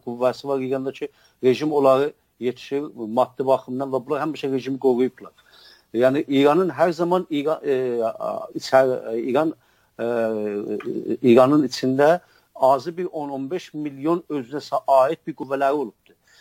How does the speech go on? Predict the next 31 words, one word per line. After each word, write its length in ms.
Amma 280
bu 80
dəfə, 380
e, 320
iş 320
ekonomi 480
məsələ, 340
saydığım 520
o 80
fəsad, 520
o 260
və 160
işlərində 460
olan 180
təzadlar 540
o 160
qədər 240
şiddət 440
tapıb 300
ki, 240
e, 80
rejimin 420
öz 200
bədənəsindən 920
çox 280
ciddi 360
tökülmələr 680
başlayıbdır. 580
Yəni 180
fikirləşin 400
ki, 180